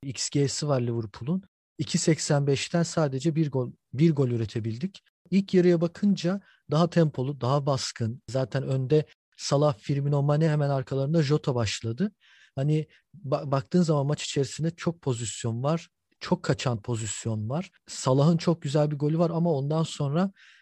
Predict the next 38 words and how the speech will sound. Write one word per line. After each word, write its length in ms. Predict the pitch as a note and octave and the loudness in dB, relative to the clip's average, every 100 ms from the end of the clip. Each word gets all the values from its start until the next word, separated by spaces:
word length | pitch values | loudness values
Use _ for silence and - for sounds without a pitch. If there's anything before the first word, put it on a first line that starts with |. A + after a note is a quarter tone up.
| _ C#3 | _ 4
Liverpool 440 | E3+ C#3+ - G3+ G3 C#3+ | 4 4 -2 -4 -4 -2
bir 140 | F#3+ | -2
türlü 260 | - D#3 G3 | 0 2 4
golü 360 | D#3 F#3 G3+ D#3+ | 4 4 4 0
atamadı 600 | - F3+ C3 A#2 G#3 D#3+ | 0 0 0 0 0 0
ve 180 | D#3+ | 2
bu 180 | E3+ E3+ _ _ _ - | 0 -2 _ _ _ -12
ikinci 360 | - - D#3+ D#3+ | -4 2 6 8
yarıya 260 | E3+ E3+ | 8 6
da 60 | D#3 | 4
sirayet 560 | - - A#2+ A#2 A2 A#2 | -2 -2 0 0 -2 -6
etti. 220 | - D#3 | -4 0
Yine 160 | D#3 | 0
ikinci 320 | C#3+ - C#3 C#3+ | 0 -2 0 0
yarıda 260 | C#3 A#2+ | 0 0
bir 140 | D3+ D#3 | 0 0
sürü 260 | - C3+ | -2 -4
pozisyon 400 | B2+ A2 - A#2+ | -4 -6 -6 -8
var. 160 | A#2 A#2 | -6 -4
Dakika 280 | C3 - D3+ | -4 -2 -4
yetmiş 400 | D3 D3+ - D3+ | -2 -6 -4 -4
beşe 240 | - F3+ | -2 -2
kadar 360 | D3+ C3 F#3 - _ | -2 0 -2 -4 _
gerçekten 580 | D3+ D#3+ - C#3 F3 E3+ | 0 0 0 -4 -2 0
pozisyon 420 | D3+ D3+ - D#3+ | 0 -2 -2 -4
üstüne 260 | A#2 - E3+ | -4 -2 -2
pozisyon 600 | D3+ C3+ C3+ - D#3 D3 - | 0 -2 -4 -2 -2 -2 -8
buldu 280 | A#2+ A#2+ A#2+ | -6 -4 -2
Liverpool. 400 | A#2 A2+ - G#3 _ _ _ | -2 -4 -4 -4 _ _ _
Ama 180 | D3+ F3 | 2 4
bir 100 | G3 | 2
türlü 220 | - C#3 | 2 0
atamadı 640 | - - G3 F3+ B2 F#3 - _ _ _ - | -2 0 2 2 2 -4 -6 _ _ _ -4
ve 220 | F3 F3+ G3 | -2 0 2
nitekim 500 | F#3 C3+ - F#3 E3+ | 2 2 2 4 4
Newcastle'da, 540 | E3+ - E3 C#3+ C#3+ | 2 0 -2 -2 -4
hatta 400 | A2 E3+ - E3+ | -2 -4 0 0
Newcastle 520 | C#3 E3 - G3+ - | 2 0 -2 -4 -6